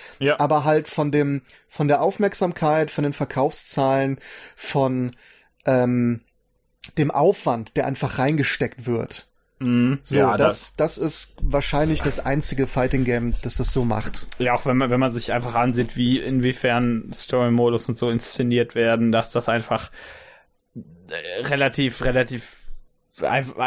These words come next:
Speaker 1: dass man einfach ordentlich sieht, dass da das Budget hintersteckt.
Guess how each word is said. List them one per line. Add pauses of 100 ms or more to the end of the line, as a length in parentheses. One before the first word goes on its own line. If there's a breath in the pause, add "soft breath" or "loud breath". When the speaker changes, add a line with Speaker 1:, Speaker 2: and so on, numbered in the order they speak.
(140)
Speaker 1:
dass
man
einfach
ordentlich
sieht,
dass
da
das
Budget
hintersteckt.